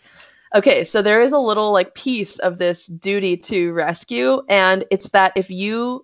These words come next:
begin trying to rescue someone, you are bound by duty to complete that rescue by any reasonable means possible,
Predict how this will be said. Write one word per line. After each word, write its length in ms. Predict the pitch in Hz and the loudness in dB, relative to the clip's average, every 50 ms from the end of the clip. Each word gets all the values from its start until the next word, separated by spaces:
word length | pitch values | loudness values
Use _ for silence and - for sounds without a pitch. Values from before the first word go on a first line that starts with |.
| _ - 175 | _ -14 -4
begin 640 | 190 220 220 190 170 175 170 170 175 190 202 220 | -2 0 0 0 0 0 2 2 2 2 -2 -6
trying 420 | 226 - 220 180 175 175 180 180 | -8 -2 0 0 0 0 -2 -2
to 80 | 180 175 | -4 -4
rescue 460 | 160 147 131 165 - - - 214 214 | -2 -2 -2 -2 -4 -6 -10 -10 -10
someone, 600 | 208 - 226 233 240 247 254 254 262 269 277 285 285 _ _ - - - - _ | -6 -6 -6 -4 -4 -2 -2 -2 -2 -2 -4 -6 -12 _ _ -20 -20 -20 -20 _
you 360 | - 190 202 226 233 240 233 | -6 -2 -2 0 0 -2 0
are 160 | - 190 190 190 | 2 2 2 2
bound 500 | 185 - 185 175 180 190 196 202 202 175 | 2 2 2 4 4 4 2 0 0 2
by 220 | 180 180 180 175 | 2 4 4 2
duty 400 | 170 170 165 165 165 190 208 214 | 2 2 0 0 2 0 -2 -2
to 160 | - - 180 | -2 -4 -4
complete 560 | - - 175 170 - - 196 190 202 196 - | -4 -4 -8 -8 -8 -4 -2 -2 -2 -2 0
that 180 | 208 190 180 - | 0 0 0 2
rescue 500 | 156 156 160 165 - - - 233 233 233 | 0 0 0 0 -2 -8 -8 -6 -6 -4
by 240 | 208 196 175 175 - - | 0 2 2 2 2 0
any 260 | 175 175 185 190 190 | -2 -2 0 0 -2
reasonable 640 | 180 165 170 170 175 175 185 190 185 175 190 185 185 | -2 -2 0 0 0 -2 0 -4 -2 2 2 0 0
means 340 | 175 165 165 165 165 170 | 0 -6 -8 -8 -10 -10
possible, 760 | - - - 147 127 170 - - 220 226 226 233 240 262 262 | -10 -4 -2 -2 -2 -2 -4 -4 -4 0 2 2 2 0 -2